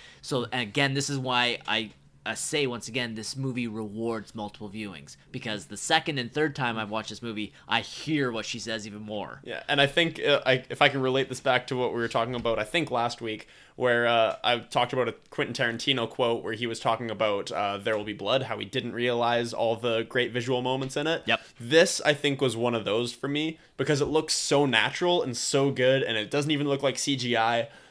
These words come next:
Speaker 2: that, and you're so invested in this world that for a moment I was like, "Oh yeah, okay, there's a, there's a memory maker." Like, it's just,
Speaker 1: <laughs>
Speaker 2: it's just part of the world. It didn't seem out of place at all.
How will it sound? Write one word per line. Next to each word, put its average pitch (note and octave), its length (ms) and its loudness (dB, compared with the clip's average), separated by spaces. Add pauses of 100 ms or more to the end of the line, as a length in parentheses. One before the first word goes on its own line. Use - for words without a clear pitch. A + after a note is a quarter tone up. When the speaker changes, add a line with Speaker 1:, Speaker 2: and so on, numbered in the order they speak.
Speaker 2:
that, C3 380 6 (300)
and C#3+ 100 6
you're C#3+ 80 2
so F#3+ 240 6
invested E3+ 320 4
in D#3 80 -2
this C3+ 160 -2
world D#3+ 300 6
that - 120 -2
for E3+ 140 6
a D3+ 60 8
moment E3 340 6
I C#3 100 4
was C#3 160 6
like, D3+ 140 4
"Oh G#4 140 2
yeah, E3+ 160 4
okay, D3+ 260 4
there's D#3 200 0
a, D3 80 -2
there's D3 180 -4
a E3 40 2
memory F3 260 4
maker." A2 360 0
Like, A#2+ 380 0
it's B2+ 240 -2
just, D3 400 4
Speaker 1:
<laughs> - 0 -
Speaker 2:
it's C#3+ 340 2
just D3 160 4
part A#2+ 240 2
of D3 60 2
the F3 60 4
world. D#3+ 440 8
It C3 140 -4
didn't C3 220 -2
seem D3+ 180 0
out D3+ 100 4
of D3+ 80 -2
place G#3 240 2
at B2+ 80 2
all. G#2 260 2